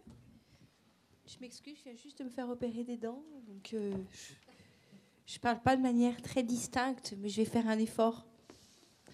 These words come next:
Euh, c'était, votre exposé était très intéressant et je voulais savoir, euh, deux choses. La première, c'est vrai que vous avez parlé de l'importance de l'économie informelle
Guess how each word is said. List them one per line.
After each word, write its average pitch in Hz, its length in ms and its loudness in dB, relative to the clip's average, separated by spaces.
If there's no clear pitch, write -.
Euh, 226 440 -2
c'était, - 440 -12
votre 269 280 -2
exposé 254 420 2
était 262 160 2
très 285 300 4
intéressant 254 640 4
et 240 80 4
je 277 120 4
voulais 294 280 4
savoir, 240 560 6
euh, 214 220 -4
deux 262 200 2
choses. - 560 -2
La 269 80 2
première, 294 360 0
c'est - 160 -4
vrai 294 180 2
que 311 80 -4
vous 247 100 0
avez 240 140 2
parlé 247 320 -4
de 269 100 -10
l'importance 285 640 -2
de 214 120 -4
l'économie 226 480 -4
informelle 226 680 -2